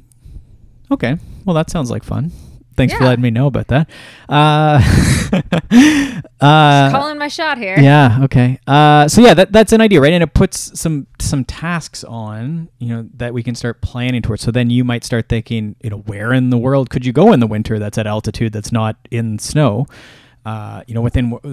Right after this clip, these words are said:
Speaker 1: the driving distance, right? So now
Speaker 2: If anyone has any recommendations or places we can park a van,
Speaker 1: 'Cause this
Speaker 2: please let us
Speaker 1: off-season,
Speaker 2: know.
Speaker 1: you know, what have we not covered here? Again, 'cause people get really excited about off-season and all the volume they're gonna do. And I'm always a little hesitant 'cause it's skills,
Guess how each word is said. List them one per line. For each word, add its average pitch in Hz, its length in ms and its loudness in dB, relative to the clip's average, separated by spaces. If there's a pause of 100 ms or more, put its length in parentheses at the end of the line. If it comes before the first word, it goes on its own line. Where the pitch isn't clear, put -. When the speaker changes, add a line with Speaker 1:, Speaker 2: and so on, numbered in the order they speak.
Speaker 1:
the 117 160 -12
driving 135 320 -4
distance, 120 240 -8
right? 135 100 -2
So - 100 -2
now 175 240 2
Speaker 2:
If 185 40 -2
anyone 247 240 -6
has 247 160 -8
any 247 140 -8
recommendations 240 1000 -8
or 170 240 -8
places 214 400 -12
we 226 80 -10
can 214 100 -10
park 240 260 -8
a 220 40 -12
van, 226 400 -8
Speaker 1:
'Cause 165 120 4
this 160 120 2
Speaker 2:
please 170 40 0
let 175 120 4
us 220 80 2
Speaker 1:
off-season, 165 420 -2
Speaker 2:
know. 180 100 -12 (120)
Speaker 1:
you 139 80 -2
know, 131 120 2
what 165 200 0
have 190 100 0
we 170 80 0
not 147 200 -2
covered 113 300 -6
here? 104 400 -10
Again, 120 260 -4
'cause 117 180 -8
people - 220 2
get 202 160 2
really 160 180 2
excited 175 320 -2
about 135 160 0
off-season 123 460 -2
and 123 80 -2
all 127 100 0
the 113 80 -4
volume 120 600 -2
they're 113 120 -4
gonna 107 220 -6
do. 110 400 -12 (400)
And 135 100 -4
I'm 165 80 -2
always 160 540 -8 (180)
a 135 60 -8
little 208 260 -4
hesitant 165 380 -2
'cause 127 100 -8
it's - 280 -14
skills, 170 600 -4